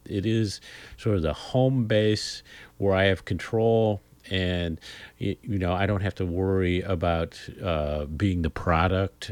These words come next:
of, of some other service. So, um, I may put stuff out everywhere else. Like, I, I think I'm gonna try to do a lot more in Facebook, uh, for example, but I think it's all gonna grow. It's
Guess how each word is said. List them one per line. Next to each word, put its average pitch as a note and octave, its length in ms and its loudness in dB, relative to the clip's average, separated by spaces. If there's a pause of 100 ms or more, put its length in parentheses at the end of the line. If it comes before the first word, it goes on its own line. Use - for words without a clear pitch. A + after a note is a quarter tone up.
of, E2 440 -6
of F#2+ 180 -6
some F#2+ 260 -2
other F2+ 320 -2
service. F#2+ 840 -2
So, F#2 420 0 (440)
um, G2 320 0
I A#2+ 120 2
may D3+ 200 2
put C3+ 260 0
stuff - 300 -2
out A2 280 0 (220)
everywhere G2+ 800 0
else. F2+ 460 0
Like, E2 160 -2
I, A2+ 200 2
I G2 80 -2
think B2+ 180 -4
I'm G#2+ 120 0
gonna F#2+ 180 0
try F2 240 -2
to F2 100 -2
do F#2 180 0
a F2 40 2
lot E2+ 180 0
more F2 380 -2
in E2 120 -4
Facebook, F2 560 -2 (380)
uh, G2 340 0 (340)
for A#2 140 2
example, A2 460 2 (180)
but A#2 160 2
I A2 80 4
think C3 240 -2
it's - 140 -2
all G2 260 2
gonna G2 220 -2
grow. F2 640 2
It's G2+ 420 -6